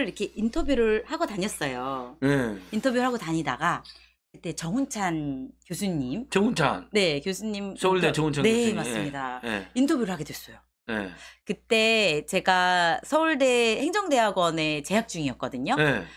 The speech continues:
Speaker 1: 그래서 재학 중에 이제 정우창 교수님
Speaker 2: 아,
Speaker 1: 인터뷰.
Speaker 2: 공부를 많이 했구나.
Speaker 1: 네,
Speaker 2: 또 서울대
Speaker 1: 공부를 많이 했어요.
Speaker 2: 행정대학원까지 갔군요,
Speaker 1: 네, 네.
Speaker 2: 공부하러.
Speaker 1: 졸업은 못했어요.
Speaker 2: 예.
Speaker 1: <laughs> 솔직하게 말씀드립니다. 그랬는데 갔다가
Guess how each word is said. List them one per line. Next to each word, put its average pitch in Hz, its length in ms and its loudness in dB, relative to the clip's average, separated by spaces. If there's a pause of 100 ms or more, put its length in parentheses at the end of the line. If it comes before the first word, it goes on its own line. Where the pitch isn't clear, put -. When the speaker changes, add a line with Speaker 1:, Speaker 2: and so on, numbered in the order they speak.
(140)
Speaker 1:
그래서 214 160 -4
재학 208 240 2
중에 190 480 0
이제 160 240 -2
정우창 180 360 -2
교수님 180 280 0
Speaker 2:
아, - 80 4
Speaker 1:
인터뷰. 175 180 0
Speaker 2:
공부를 196 240 4
많이 147 240 6
했구나. 156 520 4
Speaker 1:
네, 185 120 4
Speaker 2:
또 196 60 2
서울대 - 60 0
Speaker 1:
공부를 220 80 4
많이 208 160 2
했어요. - 0 -
Speaker 2:
행정대학원까지 202 580 2
갔군요, 156 340 0
Speaker 1:
네, 135 80 4
네. 156 120 2
Speaker 2:
공부하러. 131 360 4
Speaker 1:
졸업은 226 380 4
못했어요. - 460 -8 (100)
Speaker 2:
예. 247 260 4
Speaker 1:
<laughs> - 0 -
솔직하게 294 540 0
말씀드립니다. 143 600 -6 (500)
그랬는데 226 720 0 (500)
갔다가 240 720 2